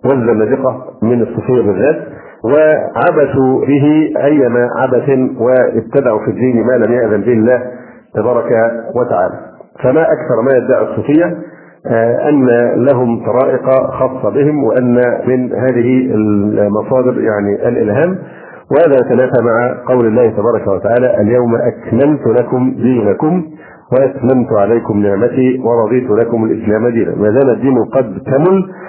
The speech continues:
فهذه العلوم التي يدعي الصوفية أنهم يتلقونها عن الله لا قيمة لها في ميزان الشرع، لأنها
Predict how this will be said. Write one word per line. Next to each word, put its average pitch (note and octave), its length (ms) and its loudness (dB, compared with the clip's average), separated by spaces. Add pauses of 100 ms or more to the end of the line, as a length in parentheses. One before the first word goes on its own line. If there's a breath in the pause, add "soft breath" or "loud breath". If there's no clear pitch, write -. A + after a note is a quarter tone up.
(240 loud breath)
فهذه E3 380 2
العلوم B2+ 600 2
التي A#2+ 340 2
يدعي A#2 440 2 (100)
الصوفية A#2+ 580 -2 (440)
أنهم B2 360 -2
يتلقونها B2+ 800 2 (100)
عن B2+ 60 0
الله C3+ 300 0 (560 loud breath)
لا D#3 240 4 (160)
قيمة C3 400 2
لها B2 300 2
في A#2+ 80 0
ميزان A2 360 0
الشرع، G#2+ 460 -2 (540 loud breath)
لأنها D3 400 2